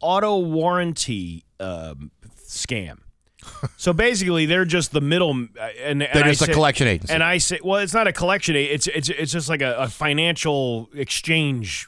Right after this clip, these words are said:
Speaker 1: Y-, you know, they're, they're getting money somehow from
Speaker 2: Gotcha.
Speaker 1: it, probably a percentage-wise or whatever."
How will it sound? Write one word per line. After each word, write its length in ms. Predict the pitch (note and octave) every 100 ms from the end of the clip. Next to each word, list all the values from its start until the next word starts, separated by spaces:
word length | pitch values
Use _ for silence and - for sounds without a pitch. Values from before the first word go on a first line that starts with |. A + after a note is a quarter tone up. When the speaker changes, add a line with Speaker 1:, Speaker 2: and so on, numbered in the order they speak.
| _
Speaker 1:
Y-, 240 | E3 D#3+
you 140 | C#3+ E3+
know, 100 | B2+
they're, 200 | B2+ E3+
they're 360 | E3+ F#3 F3+ A3
getting 300 | F#3 G#3+ D3
money 340 | C3+ D#3+ D3+
somehow 640 | A#2+ - F3+ C3+ G2+ E2+ F2
from 260 | - F#2+
Speaker 2:
Gotcha. 120 | G2 G2
Speaker 1:
it, 40 | - - _ _ _
probably 260 | D3+ C#3 A#2+
a 60 |
percentage-wise 760 | G2 G2 - D3+ C#3 F#2+ E2 E2+
or 60 | F2+
whatever." 320 | F#2 F#2 F#2+